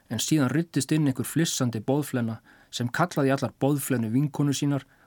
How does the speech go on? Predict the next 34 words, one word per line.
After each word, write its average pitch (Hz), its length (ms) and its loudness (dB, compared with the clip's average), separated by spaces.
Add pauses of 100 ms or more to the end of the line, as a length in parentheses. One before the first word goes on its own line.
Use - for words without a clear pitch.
og 110 120 -2
áður 156 340 4
en 120 100 -2
Elías 151 400 0
gat - 160 -6
rönd 165 240 0
við 135 140 2
reist - 320 -4 (340)
var 127 80 0
hann 117 120 0
farinn 120 240 0
að 120 120 0
velta 131 280 -4
fyrir 151 240 0
sér 160 260 -2 (360)
hvort - 160 -8
maðurinn 139 460 2
fyrir 113 160 -6
framan 143 400 2
vissi 160 240 0
að 131 80 0
það 117 80 -2
væri 107 140 -6 (100)
gat 170 260 0
á - 60 0
hettunni 131 340 -4
hans. 107 180 -6 (440)
Síðan 175 460 0 (180)
hvort - 180 -4
eitthvað 135 300 0
hefði 104 140 -2 (100)
búið 170 320 2
í 107 60 0
hettunni 175 400 0